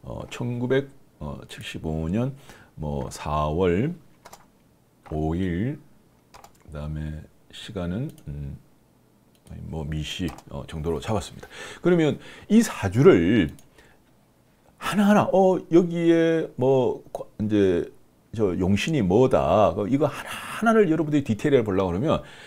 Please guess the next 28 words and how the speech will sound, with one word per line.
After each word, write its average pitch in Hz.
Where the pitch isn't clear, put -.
그거는 165
공부를 113
좀 113
많이 82
해야 120
됩니다. 73
아는 95
게 123
많아야 76
됩니다. -
근데 147
전체 240
사주를 156
또 107
보면서, 139
"이야, 156
요 143
근록, 139
여기 131
일제 160
근록이 143
있다 120
보니까 113
참 -
사람이 131
빈틈이 101
없는 101
사람이네. 87